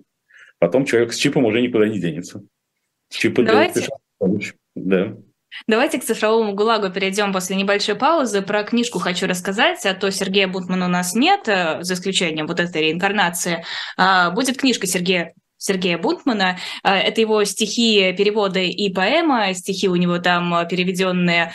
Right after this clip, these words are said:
Speaker 2: начиная от трубадуров и заканчивая современными поэтами. Его произведения там тоже есть за разные периоды. С-, книжка есть на shop точка дилетант точка медиа. У меня она, кстати, с автографом, что отдельно приятно.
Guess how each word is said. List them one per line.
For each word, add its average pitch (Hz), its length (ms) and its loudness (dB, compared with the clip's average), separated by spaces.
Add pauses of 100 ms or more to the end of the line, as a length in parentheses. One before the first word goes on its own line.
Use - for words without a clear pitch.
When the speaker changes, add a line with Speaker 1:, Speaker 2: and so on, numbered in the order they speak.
(180)
Speaker 2:
начиная 185 500 2
от 202 200 -2
трубадуров 196 520 0
и 180 40 -6
заканчивая 180 500 0
современными 240 580 2
поэтами. 196 540 0
Его 180 320 2
произведения 180 640 0
там 180 180 -2
тоже 180 220 0
есть 277 260 0
за 247 80 2
разные 196 340 0
периоды. 180 540 -2 (300)
С-, - 240 -4
книжка 254 340 0
есть 214 160 0
на 202 140 4
shop 226 240 -2
точка 190 260 -2
дилетант 190 400 0
точка 180 240 -2
медиа. 247 400 2
У 170 80 -6
меня 175 200 0
она, 170 100 -4
кстати, 170 540 -2
с 180 100 -4
автографом, 190 640 -4
что - 180 -4
отдельно 175 320 0
приятно. 170 580 -2